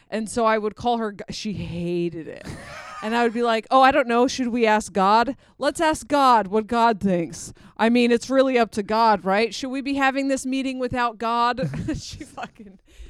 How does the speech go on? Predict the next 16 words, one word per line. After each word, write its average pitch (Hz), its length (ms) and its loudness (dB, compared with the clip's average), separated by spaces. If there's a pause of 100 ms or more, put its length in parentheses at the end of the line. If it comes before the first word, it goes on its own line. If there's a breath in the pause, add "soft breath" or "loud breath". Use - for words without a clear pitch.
(280 soft breath)
wanted 254 380 0
me 233 120 0
dead. 160 520 -6
My 240 160 2
mom 302 320 2
tried 294 260 2
to 233 100 -8
break 247 280 0
me 233 160 -4
out 220 200 -2
with 202 140 -6
my, 202 320 -2
uh, 185 520 -2
wannabe 190 360 -6
gangster 185 400 -8
friends, 247 720 -6